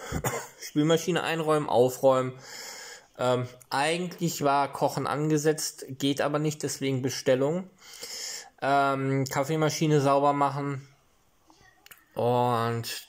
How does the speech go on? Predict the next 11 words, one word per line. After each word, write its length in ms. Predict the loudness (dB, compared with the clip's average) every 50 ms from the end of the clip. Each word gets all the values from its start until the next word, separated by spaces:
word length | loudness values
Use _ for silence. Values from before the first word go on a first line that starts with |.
| _ -4
dann 300 | -2 -2 -2 -2 -2 -2
noch 120 | -2 -2
ein 100 | -2 -2
paar 180 | -2 -2 -2 0
Sachen 220 | -2 -2 -4 -4
verräumen. 680 | -4 -2 0 2 2 2 2 2 0 -2 -4 -8 -12 _ _ _ -20 -20 -20 -20 -20 -20 -20 -20 -20 -20 -20 -20 -20 -20 -20 -20 -20 _ _ _ _ _ _ _ _ -4
Ähm, 520 | 0 0 2 2 2 2 2 0 0 -2 -2
die 100 | -2 0
Aufnahme 480 | 2 2 2 2 0 0 0 2 2
mit 180 | 2 0 -2 -2
dem 360 | -2 -2 -2 0 -2 -2 -4